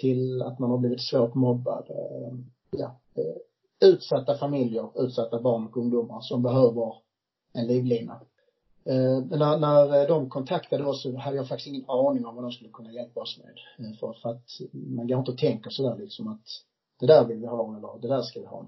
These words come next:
Men, eh, det föll sig så att vi, vi hade en väldigt storslagen tanke om att åka till U S A med Eleonora och träffa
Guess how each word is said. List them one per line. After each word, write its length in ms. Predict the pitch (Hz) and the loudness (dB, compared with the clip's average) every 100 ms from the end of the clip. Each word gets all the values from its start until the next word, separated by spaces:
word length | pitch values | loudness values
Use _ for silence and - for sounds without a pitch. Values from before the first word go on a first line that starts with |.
| 123 | -8
Men, 280 | 123 135 135 | -6 -4 -2
eh, 140 | 135 135 127 _ _ _ _ | -2 -2 -4 _ _ _ _
det 60 | 135 | -6
föll 240 | 127 185 | 6 6
sig 160 | 135 135 | 6 2
så 280 | - 143 131 | 4 6 4
att 120 | 131 | 0
vi, 280 | 147 139 131 | -4 -2 -2
vi 140 | 143 | -4
hade 260 | 135 143 139 | -4 -4 -4
en 200 | 127 131 | -6 -6
väldigt 220 | 135 123 | -6 -8
storslagen 680 | - 139 127 - 117 120 120 | -8 -6 -4 -4 -6 -6 -4
tanke 300 | 123 123 120 | -2 -2 -4
om 120 | 120 | -8
att 200 | 120 - - _ _ _ _ | -10 -16 -20 _ _ _ _
åka 260 | 135 131 127 | 0 2 -2
till 160 | - - | -2 0
U 120 | 131 | 0
S 180 | 127 - | 2 4
A 300 | 120 127 - _ _ _ _ _ _ _ _ | 2 0 -8 _ _ _ _ _ _ _ _
med 280 | - 151 135 | -4 4 4
Eleonora 580 | 127 127 131 131 127 117 | 4 4 2 2 0 -2
och 60 | 117 | -2
träffa 760 | 131 127 - 120 117 117 117 | -2 -2 -2 -2 -2 -4 -8